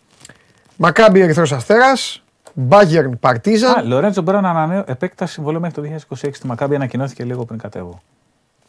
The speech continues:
Speaker 1: Καλά κάνεις και το λες. Bayern Partizan και Virtus Barcelona.
Speaker 2: Μμμ.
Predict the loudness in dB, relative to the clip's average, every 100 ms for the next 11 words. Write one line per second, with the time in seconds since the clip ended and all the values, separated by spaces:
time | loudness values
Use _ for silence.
0 | _ -4 -2 -4 -8 -10 -10 -12 _ _
1 | _ _ -20 -12 2 4 6 4 2 0
2 | 0 0 -2 0 0 2 0 0 -2 -2
3 | -4 -4 -6 -6 -8 -14 _ _ _ _
4 | _ _ _ _ _ _ _ -12 -12